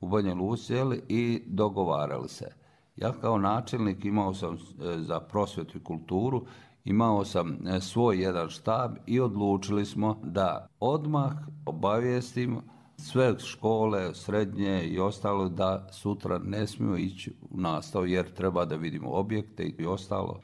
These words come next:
Ali to je negdje kasno bilo, taj štab je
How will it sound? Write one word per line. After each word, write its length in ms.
Ali 200
to 100
je 60
negdje 380
kasno 420
bilo, 340
taj 260
štab 400
je 200